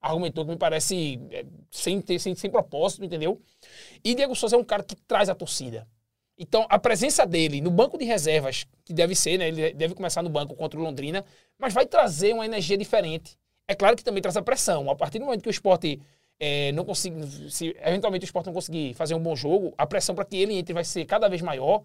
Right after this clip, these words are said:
Mas ele é um jogador que tem recurso, é um jogador que tem talento, é um jogador que tem história com, com a camisa do Sport,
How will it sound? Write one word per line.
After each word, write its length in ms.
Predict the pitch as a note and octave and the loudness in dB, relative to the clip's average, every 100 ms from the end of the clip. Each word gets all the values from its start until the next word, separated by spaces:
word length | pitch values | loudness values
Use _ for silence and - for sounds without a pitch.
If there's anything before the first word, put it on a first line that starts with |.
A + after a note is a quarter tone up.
| _ _ _ _ _ - | _ _ _ _ _ 0
Mas 160 | A#3+ | 2
ele 100 | C#4 | 2
é 40 | D#4 | 2
um 20 | |
jogador 260 | C#4 C4+ A#3+ | 4 4 0
que 80 | |
tem 220 | - D4+ D#4 | -2 -4 -4
recurso, 500 | - F3+ F#3+ - - | -6 -8 -8 -10 -10
é 80 | A3 | -4
um 60 | A#3+ | 2
jogador 280 | B3 A3+ | 2 2
que 120 | G#3+ G#3+ | 0 -4
tem 180 | C#4+ | -4
talento, 500 | F4+ C4 F3 F#3 - _ G#3+ | 4 6 6 -2 -8 _ -4
é 40 | |
um 60 | A#3 | 4
jogador 260 | C4+ C4 | 4 4
que 100 | C4 | -2
tem 180 | G3+ F4 | -2 0
história 480 | - - C#4 A#3 - | 0 4 6 6 6
com, 240 | A3+ G3+ | 2 -4
com 260 | - F#3+ G#3 | -6 0 0
a 40 | |
camisa 240 | G#3 G3+ F#3+ | 2 -2 -2
do 80 | F3+ | -4
Sport, 460 | - D#3 F#3 - | -2 0 0 0